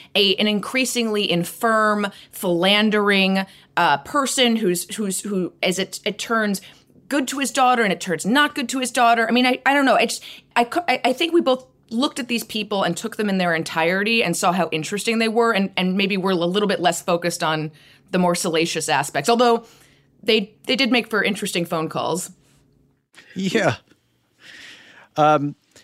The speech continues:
Speaker 2: just out of curiosity, do we know what Les Moonves is doing today?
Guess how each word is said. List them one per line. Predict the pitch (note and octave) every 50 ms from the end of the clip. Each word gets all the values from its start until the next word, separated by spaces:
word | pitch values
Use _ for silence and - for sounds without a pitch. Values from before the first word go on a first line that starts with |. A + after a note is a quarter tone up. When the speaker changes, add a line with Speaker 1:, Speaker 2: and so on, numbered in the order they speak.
| _ _ _ _ _ _ _ _ _ _ -
Speaker 2:
just | E3 - A#3 A3+ -
out | D#4 B3+
of | E3
curiosity, | - - - E3 D3+ C3+ B2 A2+ G#2 G2+ G2+ - - G2 E2+ E2 - - A#2+ - _ _ _
do | - C#3+ D3
we | E3 G3+ G#3+
know | G3 E3+ E3 E3 E3+ F3 E3+
what | E3+ D3 A#2+ A#2 - -
Les | B2 B2 A#2+ - -
Moonves | A2+ G#2+ A#2 A#2+ A2+ A#2+
is | A#2+ A#2 G2+ F2+ D#2
doing | - - G2+ G2 G2 A2+ B2+ B2
today? | A#2 - C3 C3+ C3+ C#3 C#3 -